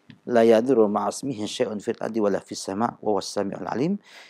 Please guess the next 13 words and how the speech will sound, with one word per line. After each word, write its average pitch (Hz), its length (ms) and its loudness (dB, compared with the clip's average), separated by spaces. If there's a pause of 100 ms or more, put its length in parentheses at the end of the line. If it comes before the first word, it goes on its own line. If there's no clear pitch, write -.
Ini 143 240 0
dibaca 143 640 0
oleh 113 160 0
Nabi 117 240 0
Muhammad 113 400 -6
sallallahu 98 320 -6
alaihi - 160 -8
wasallam 131 200 0 (360)
secara 127 320 -2
rutin 135 480 -2 (1200)
di 143 720 2 (480)
zikir 107 560 0
pagi 110 560 0